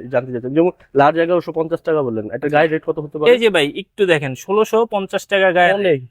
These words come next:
Speaker 1: অনেক
Speaker 2: হিউজ
Speaker 1: ডিসকাউন্ট
Speaker 2: রেট।
Speaker 1: দিয়েছে।
Speaker 2: আমরা এখান থেকে ডিসকাউন্ট ভাই, কোনো পার্সেন্টেজ, পার্সেন্টেজ না, ডাইরেক্ট একেবারে পাইকারি রেটে দিয়ে
Speaker 1: পাইকারি
Speaker 2: দিব।
Speaker 1: আর কি।
Speaker 2: হ্যাঁ।
Speaker 1: আজকে বলছেন যেহেতু পাইকারি রেটে ডাইপার,
Speaker 2: আর ভাই,
Speaker 1: পাইকারি রেট।
Speaker 2: হ্যাঁ,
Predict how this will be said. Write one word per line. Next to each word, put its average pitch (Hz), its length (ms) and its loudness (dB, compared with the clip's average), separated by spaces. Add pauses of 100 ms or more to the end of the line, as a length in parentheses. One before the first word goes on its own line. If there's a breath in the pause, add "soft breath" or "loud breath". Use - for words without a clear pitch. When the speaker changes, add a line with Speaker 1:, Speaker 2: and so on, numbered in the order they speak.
(160)
Speaker 1:
অনেক 170 360 2
Speaker 2:
হিউজ 143 60 -18
Speaker 1:
ডিসকাউন্ট 233 480 4
Speaker 2:
রেট। - 40 4
Speaker 1:
দিয়েছে। 262 240 4
Speaker 2:
আমরা 196 280 2
এখান 226 300 4
থেকে 233 260 4
ডিসকাউন্ট 185 580 0
ভাই, 170 280 2
কোনো 214 120 -4
পার্সেন্টেজ, 233 640 -2
পার্সেন্টেজ 240 540 -6
না, 247 140 -2
ডাইরেক্ট 214 380 0
একেবারে 208 260 -4
পাইকারি 208 380 -2
রেটে 151 160 -2
দিয়ে 139 100 -4
Speaker 1:
পাইকারি 139 260 0
Speaker 2:
দিব। 120 140 -2
Speaker 1:
আর 107 60 -2
কি। - 40 -4
Speaker 2:
হ্যাঁ। 104 140 -6
Speaker 1:
আজকে 107 200 -10
বলছেন 143 380 -4
যেহেতু 143 220 -6
পাইকারি 143 300 0
রেটে 139 220 -2
ডাইপার, 135 240 0
Speaker 2:
আর 185 80 -6
ভাই, 190 220 2
Speaker 1:
পাইকারি 123 360 -10
রেট। 95 240 -16
Speaker 2:
হ্যাঁ, 143 180 0